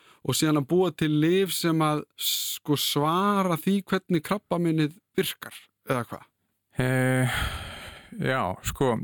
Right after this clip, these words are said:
Speaker 2: meira að segja, sko, þegar maður hugsaði tilbaka, þá, þá, hérna, minni mig líka, sko, til dæmis eins og sinnepsgas sem var notað a-, alveg örugglega í fyrri heimsstyrjöldinni og ég held ekki í seinni heimsstyrjöldinni, kannski eitthvað,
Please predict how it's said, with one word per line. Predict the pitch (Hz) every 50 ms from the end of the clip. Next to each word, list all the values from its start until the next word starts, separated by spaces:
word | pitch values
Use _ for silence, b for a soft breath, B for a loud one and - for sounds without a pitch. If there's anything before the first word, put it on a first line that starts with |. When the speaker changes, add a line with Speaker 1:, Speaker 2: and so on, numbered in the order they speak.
| - - 120 - - - _ _ -
Speaker 2:
meira | 127 131 151 160
að |
segja, | 156 170 139
sko, | - - 147
þegar | 143 156 151 147
maður | 139 156 165
hugsaði | 151 165 160 147
tilbaka, | 143 160 156 151 - 98 101
þá, | 101 110 113 107 - - - _ _ - - -
þá, | 120 123 117 107
hérna, | 110 107 107 107 104 101 104 - 160 _ _ -
minni | - 117 117 127 147 160 165 151
mig | 131 120 117 117 117 120
líka, | 123 131 151 151 _ - - 104 101
sko, | - - - 107 110 - 135 -
til | - 127 117
dæmis | 117 113 110 110
eins | 117 110 - 127
og | 113
sinnepsgas | - - - 127 143 156 151 139 117 - - - - 101 98 101 - - -
sem | - - - 113 104
var | 101
notað | 107 113 104 - - 104 98 98
a-, | 101 98 - - 98 98 - -
alveg | 101 101 101 104
örugglega | 104 - 101 95 95
í | -
fyrri | 117 113 117 117 113
heimsstyrjöldinni | 104 98 - - 101 92 98 113 101 104 101
og | 95
ég | 95 98
held | 107 104 - 104 101
ekki | 98 - - 95 90
í | 92
seinni | - 101 92 - 95 87
heimsstyrjöldinni, | 90 - - 95 92 131 135 123 -
kannski | - 107 - - - 95
eitthvað, | - - 98 139